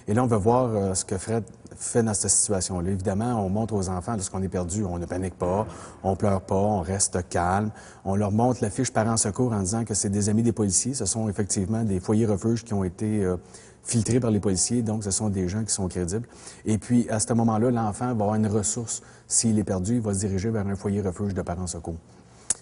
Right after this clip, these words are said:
On peut lui montrer, effectivement, comme vous disiez, d'apprendre, euh, leur téléphone, ce qui est quand même, euh, primordial, leur adresse. Comme ça, s'ils sont perdus, on a au moins des points de référence pour, euh, euh, retrouver ses parents.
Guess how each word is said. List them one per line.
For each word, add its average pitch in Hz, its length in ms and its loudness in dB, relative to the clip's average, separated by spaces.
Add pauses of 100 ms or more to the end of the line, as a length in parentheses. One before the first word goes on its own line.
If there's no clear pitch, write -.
(100)
On 95 140 -2
peut 110 100 -2
lui 104 120 2
montrer, 104 360 0 (100)
effectivement, 101 520 -2
comme 98 140 -2
vous 90 100 -4
disiez, 85 260 -2
d'apprendre, 101 540 -2
euh, 90 340 -2
leur 98 300 -2
téléphone, 107 400 -4 (460)
ce - 100 -16
qui 95 60 -6
est 87 40 -8
quand 95 160 -2
même, 98 240 -2
euh, 90 80 -2
primordial, 95 540 -4
leur 101 140 0
adresse. 98 340 -4
Comme 92 160 -6
ça, 117 100 -4
s'ils 104 80 -4
sont 98 160 -2
perdus, 87 260 -4
on 113 140 -4
a 92 60 -2
au 95 40 -2
moins 104 140 0
des 95 140 -2
points 98 140 -6
de 92 60 -4
référence 92 360 -8
pour, 80 320 -8
euh, 76 60 -8 (720)
euh, 73 120 -8
retrouver 90 280 -6
ses 87 120 -4
parents. 76 180 -8